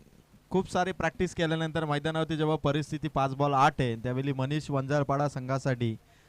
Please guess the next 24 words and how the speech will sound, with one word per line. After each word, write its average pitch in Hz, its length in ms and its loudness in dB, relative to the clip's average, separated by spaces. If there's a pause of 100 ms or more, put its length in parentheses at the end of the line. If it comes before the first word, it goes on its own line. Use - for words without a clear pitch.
(140)
कशा 160 220 2
पद्धतीने 156 520 0
ही 151 80 4
परिस्थिती 143 480 -2
हँडल 135 320 2
करेल 139 240 0
आणि 135 160 -2
संघाला 139 460 0
विजय 147 420 4 (520)
इथे 135 200 0
मिळवून 127 340 2
देईल. 113 220 0 (200)
समोर 147 340 0
येतो 147 220 2
अक्षय 139 300 -2
म्हात्रे. 127 480 0 (580)
शेवटच्या 143 400 0
ओव्हरमध्ये 147 360 2
अक्षयने 143 340 -2
पहिल्याच 139 340 0
बॉलवरती 143 460 2
दांडी 131 320 0
गुल 156 220 4
करत 143 300 2